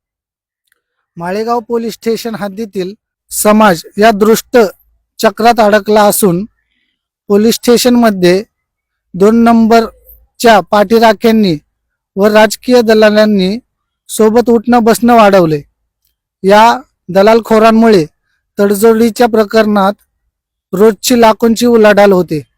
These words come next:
दखलपात्र गंभीर गुन्हे तडजोडी करून आरोपी मोकाट सुटत आहे. गुन्हेगारांना संरक्षण मिळत आहे.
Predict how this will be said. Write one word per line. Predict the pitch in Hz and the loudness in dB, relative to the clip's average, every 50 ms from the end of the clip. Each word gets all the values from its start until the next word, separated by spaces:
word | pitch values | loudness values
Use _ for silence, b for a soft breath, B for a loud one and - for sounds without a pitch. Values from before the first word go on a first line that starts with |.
| _ _ - | _ _ -8
दखलपात्र | 160 214 202 - - 254 262 226 254 247 233 - 247 254 | -6 -6 -4 -2 -2 -2 0 0 0 0 0 0 0 0
गंभीर | 247 226 233 233 226 226 247 233 | 0 2 0 2 2 2 2 0
गुन्हे | 214 226 226 208 196 180 180 208 247 _ _ _ _ _ _ _ _ _ _ _ _ _ _ _ _ _ - | 0 0 0 0 0 -2 -4 -6 -10 _ _ _ _ _ _ _ _ _ _ _ _ _ _ _ _ _ -4
तडजोडी | 220 214 220 208 220 240 240 233 247 | -2 0 0 0 2 0 0 0 0
करून | - 247 214 196 190 185 185 196 220 _ _ _ _ _ _ _ _ _ _ _ _ _ _ _ _ _ _ _ - | 0 0 0 0 0 -2 -4 -6 -10 _ _ _ _ _ _ _ _ _ _ _ _ _ _ _ _ _ _ _ -6
आरोपी | 196 185 196 208 240 233 - 254 247 | -2 0 0 2 0 0 0 0 0
मोकाट | 233 220 220 220 214 247 240 220 | 2 2 0 0 0 -2 -4 -4
सुटत | - - 226 196 226 214 185 | -4 -6 -4 -4 -4 -4 -2
आहे. | 190 175 160 143 139 _ _ _ _ _ _ _ _ _ _ _ _ _ _ - | -2 -2 -2 -4 -6 _ _ _ _ _ _ _ _ _ _ _ _ _ _ -6
गुन्हेगारांना | 190 196 220 233 226 240 240 233 233 233 233 226 208 202 208 233 247 _ _ | -4 -2 -2 0 2 2 2 2 2 2 0 0 0 0 -2 -2 -6 _ _
संरक्षण | - - 220 220 226 233 247 214 - - 262 254 | -8 -4 -2 0 0 0 0 -2 -2 -2 -2 0
मिळत | 240 233 208 202 180 | 0 0 0 0 0
आहे. | 180 165 151 143 | -2 -4 -4 -6